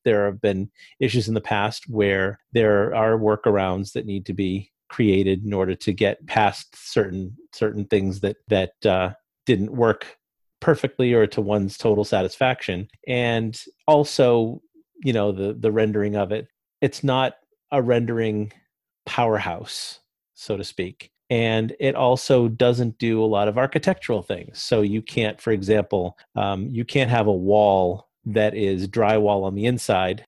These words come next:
and siding on the outside, or, you know, that sort of thing. So, and when, you know, all of your, your measurements, all of your dimensions are finished dimensions, drywall to drywall. If you have a need for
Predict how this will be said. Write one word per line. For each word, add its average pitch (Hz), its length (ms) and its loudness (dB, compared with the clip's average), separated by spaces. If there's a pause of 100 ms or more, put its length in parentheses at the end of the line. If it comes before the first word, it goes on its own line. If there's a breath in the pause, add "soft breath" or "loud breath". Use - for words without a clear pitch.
and 87 460 -4 (120)
siding 117 540 0
on 98 80 -6
the 110 100 0
outside, 101 500 -4 (280)
or, 104 400 -2 (400 soft breath)
you 113 80 0
know, 95 120 -2
that 101 240 -2
sort 101 200 -2
of 92 100 -8
thing. 92 260 -2
So, 101 400 0 (220)
and 117 160 0
when, 113 260 0
you 131 120 -2
know, 110 80 -2
all 120 200 4
of 120 120 2
your, 120 120 0 (180)
your 117 120 2
measurements, 113 560 0
all 113 60 2
of 110 100 2
your 110 80 -4
dimensions 113 540 -2
are 90 80 -2
finished 131 440 -2
dimensions, 113 540 -4
drywall 98 460 -2
to 107 80 -10
drywall. 113 540 -2 (140)
If 110 220 0
you 127 140 0
have 107 520 0 (140)
a 110 80 -2
need 110 440 -4
for 104 600 -2